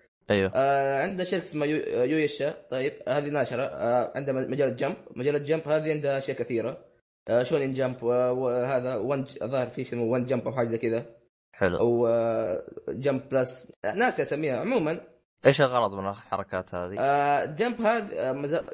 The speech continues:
Speaker 2: جمب عندها أقسام كثيرة، وكل، هي كل، آه، كل مجال يتخصص في حاجة معينة. مثلا عندك جمب شهرية، طيب، هذه مانجات شهرية. عندك شونين جمب، اللي هي،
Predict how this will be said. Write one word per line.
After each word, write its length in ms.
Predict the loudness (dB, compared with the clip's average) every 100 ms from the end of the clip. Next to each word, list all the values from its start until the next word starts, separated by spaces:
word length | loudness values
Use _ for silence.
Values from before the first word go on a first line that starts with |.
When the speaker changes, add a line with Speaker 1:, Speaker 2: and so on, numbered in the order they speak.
| -12
Speaker 2:
جمب 400 | -8 -4 -4 -2
عندها 200 | -2 0
أقسام 200 | 0 -2
كثيرة، 640 | -6 -4 0 0 -2 -6 -18
وكل، 640 | -10 -4 -4 -2 0 2
هي 160 | 4 2
كل، 380 | 0 0 0 0
آه، 460 | 0 0 -4 -10 -16
كل 160 | -6 -4
مجال 560 | -2 2 2 0 -4 -14 _ _ _ _
يتخصص 440 | -8 -2 -2 -4 -4
في 80 | -2
حاجة 180 | 0
معينة. 320 | 0 0 -2 -2
مثلا 200 | -4 -2
عندك 160 | -2
جمب 280 | 0 0 0 -4
شهرية، 600 | -6 -2 -2 -2 -6 -16 _ _ -4
طيب، 220 | -2 0
هذه 200 | 2 2
مانجات 280 | 0 -2 -2
شهرية. 360 | -2 -4 -4 -4
عندك 200 | -6 -2
شونين 260 | -2 0
جمب، 200 | 0 -2 -6 -20 _ _ _ -2
اللي 120 |
هي، 40 | 2